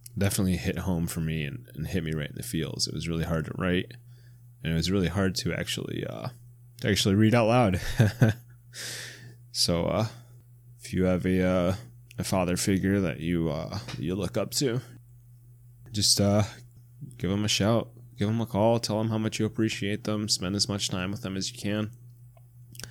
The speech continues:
Until next time, y'all. You know, we'll, we'll go over the, uh, Caught on Nest camera videos next week, I, I think, and, uh, until next time, y'all, take care,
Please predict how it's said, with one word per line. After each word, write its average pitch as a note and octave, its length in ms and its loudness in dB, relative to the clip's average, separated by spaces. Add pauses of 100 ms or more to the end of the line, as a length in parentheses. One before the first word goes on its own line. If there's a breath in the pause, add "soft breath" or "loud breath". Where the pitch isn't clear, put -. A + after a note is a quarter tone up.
(440 loud breath)
Until G2+ 280 0
next G#2 260 4
time, F#2+ 200 4
y'all. F#2+ 320 2 (680 loud breath)
You G2 80 2
know, F#2+ 120 6
we'll, F#2 260 4
we'll F#2+ 140 4
go G2 240 6
over F#2+ 180 6
the, F2+ 220 4
uh, F2 260 2 (840)
Caught F#2 220 2
on F2+ 160 4
Nest F2+ 240 4
camera F2 280 2
videos E2+ 440 2
next F2+ 260 0
week, F2+ 260 0
I, D#2+ 100 2 (180)
I E2 80 -2
think, E2+ 360 -2
and, D2+ 200 -4
uh, D#2 260 -4 (760 loud breath)
until F#2 240 2
next F#2 240 2
time, F2+ 180 2
y'all, F2+ 320 0 (500)
take - 180 -2
care, G2+ 340 4